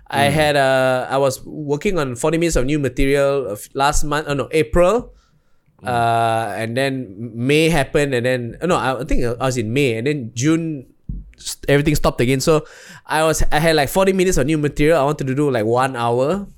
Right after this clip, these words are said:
Speaker 1: And, uh, it, it, it's coming there, but then now we can't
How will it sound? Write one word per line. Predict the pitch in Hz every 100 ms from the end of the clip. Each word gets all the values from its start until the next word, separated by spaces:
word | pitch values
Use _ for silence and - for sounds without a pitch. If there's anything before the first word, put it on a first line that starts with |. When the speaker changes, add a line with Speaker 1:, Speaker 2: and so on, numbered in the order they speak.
| _ _
Speaker 1:
And, | 120 110 107 107 104
uh, | 107 104 101 101 _
it, | 139 -
it, | 131
it's | 131 131
coming | - 175 214 180
there, | 147
but | 131
then | 151 143 - -
now | 120 139 143
we | 117
can't | 143 139 131